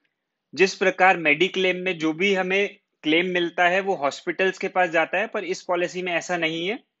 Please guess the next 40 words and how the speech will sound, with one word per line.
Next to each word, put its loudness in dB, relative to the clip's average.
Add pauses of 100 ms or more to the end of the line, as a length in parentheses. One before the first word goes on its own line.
जो 0
भी -2
क्लेम 2
अमाउंट -2
या 4
जो 0
भी 2
बेनिफिट्स -2
होते -4
हैं, -2
वो -2
हमें -2
खुद -4
को, 2
पॉलिसी 0
होल्डर 0
को -4
ही -2
मिलते -8
हैं। -12 (1000)
इस 0
प्लान 6
में 2
टैक्स 4
रिबेट 4
भी 2
मिलती -2
है 2
under -2
section -6
eighty 0 (160)
D। 2 (1000)
तो 0
चलिए, 4
शुरू 0
करने 2
से 0
पहले 4
मैं 2
आप, 0